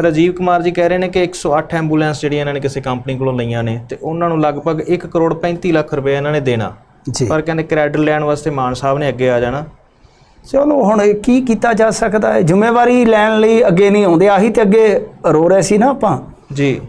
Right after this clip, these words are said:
Speaker 2: ਉਹ ਗੁਰਦਾਸ ਮਾਨ ਇੱਕ ਗੀਤ 'ਚ ਕਹਿੰਦਾ, "ਕਿਸ ਬਾਤ ਕਾ ਰੋਣਾ ਹੈ, ਕਿਸ ਬਾਤ ਪੇ ਰੋਤੇ ਹੋ।"
Speaker 1: ਜੀ।
Speaker 2: ਤਾਂ ਉਹ ਗੱਲ ਇਹ ਆ ਕਿ ਇਸੇ ਗੱਲ 'ਤੇ ਤਾਂ ਰੋਈ ਜਾਂਦੇ ਆ ਕਿ
Speaker 1: ਬਿਲਕੁਲ।
Speaker 2: ਕ੍ਰੈਡਿਟ ਲੈਣ ਲਈ ਤੇ ਇਹ ਸਿਰੇ 'ਚ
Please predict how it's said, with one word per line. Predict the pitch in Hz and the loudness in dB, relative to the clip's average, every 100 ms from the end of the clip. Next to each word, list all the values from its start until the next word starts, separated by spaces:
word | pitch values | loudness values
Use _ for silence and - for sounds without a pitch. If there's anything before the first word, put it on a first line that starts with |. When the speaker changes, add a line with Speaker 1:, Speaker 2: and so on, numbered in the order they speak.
| - | -6
Speaker 2:
ਉਹ | 226 156 | -2 0
ਗੁਰਦਾਸ | 143 147 156 156 180 | 2 4 4 4 2
ਮਾਨ | 165 170 | 4 4
ਇੱਕ | 165 165 | 2 2
ਗੀਤ | 147 156 | 4 4
'ਚ | 156 | 2
ਕਹਿੰਦਾ, | 151 160 165 185 | 0 2 2 2
"ਕਿਸ | 180 - | 0 0
ਬਾਤ | 160 147 147 165 | 2 4 2 0
ਕਾ | - 151 | 0 2
ਰੋਣਾ | 143 143 147 | 2 2 2
ਹੈ, | 147 | 0
ਕਿਸ | 151 151 - | 0 -2 0
ਬਾਤ | 135 135 131 | 2 0 0
ਪੇ | 135 135 | 0 2
ਰੋਤੇ | 123 120 113 110 | 2 0 -2 -6
ਹੋ।" | - - 143 | -10 -16 -6
Speaker 1:
ਜੀ। | 147 135 107 - _ - - - | -2 -2 -4 -12 _ -20 -20 -2
Speaker 2:
ਤਾਂ | 262 | 2
ਉਹ | 247 247 | 2 2
ਗੱਲ | 214 247 | 2 2
ਇਹ | 269 | 2
ਆ | |
ਕਿ | 247 262 226 - - - | 2 0 0 -6 -16 -2
ਇਸੇ | 185 214 214 294 | 2 4 4 2
ਗੱਲ | 262 | 2
'ਤੇ | 269 277 | 2 2
ਤਾਂ | 285 277 | 0 2
ਰੋਈ | 277 277 | 4 4
ਜਾਂਦੇ | 269 269 | 4 2
ਆ | 262 | 0
ਕਿ | 262 - - 135 | -4 -12 -14 -2
Speaker 1:
ਬਿਲਕੁਲ। | 147 202 269 | 0 2 0
Speaker 2:
ਕ੍ਰੈਡਿਟ | 170 190 185 240 311 302 | 2 2 4 2 2 2
ਲੈਣ | 277 220 226 | 4 4 4
ਲਈ | 240 262 | 2 2
ਤੇ | 262 | 0
ਇਹ | - 240 | 2 0
ਸਿਰੇ | - 190 240 254 | 2 2 4 2
'ਚ | 233 | 2